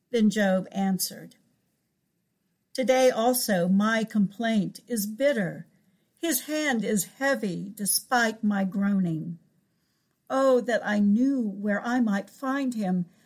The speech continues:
that I might come even to his dwelling. I would lay my case before him and fill my mouth with arguments. I would learn what he would answer me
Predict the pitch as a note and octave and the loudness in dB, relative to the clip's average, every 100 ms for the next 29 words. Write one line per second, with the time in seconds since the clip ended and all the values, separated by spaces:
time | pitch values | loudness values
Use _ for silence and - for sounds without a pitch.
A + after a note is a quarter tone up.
0 | _ - B3+ - C4+ D#4 C#4+ A3+ G#3+ - | _ -6 -4 0 0 0 0 0 -2 -6
1 | - C4+ B3 A#3 C#4 D4+ A3 G3 F3+ A3+ | -8 -4 -2 -4 -6 -6 -4 -6 -4 -6
2 | G3+ C4 - B3 C#4+ D#4+ F#3 F3 - _ | -4 -6 -6 -6 -4 -2 -4 -8 -12 _
3 | _ _ _ _ _ _ _ _ A#3+ B3+ | _ _ _ _ _ _ _ _ -2 -2
4 | A3 G3+ A3 A#3 B3+ C4 C#4 B3+ G3 F#3 | -2 -4 -4 0 2 2 0 -2 -2 -4
5 | - - B3+ B3 - B3+ B3 A3 G#3+ F3+ | -6 -6 -4 -4 -4 -8 -8 -8 -6 -8
6 | F3+ F3+ F3+ - _ _ _ - C4 B3 | -4 -4 -4 -10 _ _ _ -2 -2 0
7 | D#4+ D#4+ D#4 C4 B3 A#3 B3 C#4+ B3 - | 0 0 0 0 0 0 -2 -2 -4 -6
8 | G#3+ G#3 B3 B3 B3 G3+ F3 F3 - - | -8 -6 -4 -2 0 0 0 -2 -6 -10
9 | _ _ _ _ _ _ _ _ C4 D4 | _ _ _ _ _ _ _ _ -6 -6
10 | D4+ - C4+ C#4+ D#4+ D4 G3 F#3 G#3+ A#3 | -6 -6 -2 -2 0 -2 -4 -6 -8 -8
11 | A3 C#4+ C#4 A#3 A3+ B3 C#4 - G3+ F#3 | -10 -12 -8 -6 -4 -4 -2 -2 -2 0
12 | F3 E3 | 0 -2